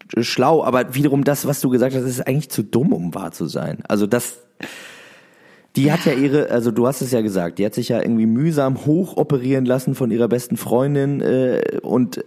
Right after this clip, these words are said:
hatte wahrscheinlich auch Karriereaussichten. Die hat doch bestimmt auch viele Instagram-Followers, oder?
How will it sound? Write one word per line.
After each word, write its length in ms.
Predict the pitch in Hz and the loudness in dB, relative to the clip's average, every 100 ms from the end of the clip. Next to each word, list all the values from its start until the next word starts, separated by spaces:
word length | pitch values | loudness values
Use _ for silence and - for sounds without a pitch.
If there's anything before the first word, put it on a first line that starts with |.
| - | -6
hatte 280 | 143 151 131 | -2 0 0
wahrscheinlich 400 | 131 135 139 - _ - _ - | 0 0 -2 -6 _ -20 _ -8
auch 300 | - 123 127 | 0 0 0
Karriereaussichten. 1000 | - 117 127 156 123 131 - 131 - 135 | 0 2 2 2 2 0 2 -2 0 -2
Die 100 | 101 | 0
hat 80 | 147 | 0
doch 100 | 131 | 0
bestimmt 260 | 147 156 - | 0 2 2
auch 100 | - | 2
viele 220 | - 139 | 2 2
Instagram-Followers, 840 | 151 90 87 - 80 82 87 - - | 0 -2 -2 -4 -4 -2 -4 -4 0
oder? 300 | 98 160 | 2 2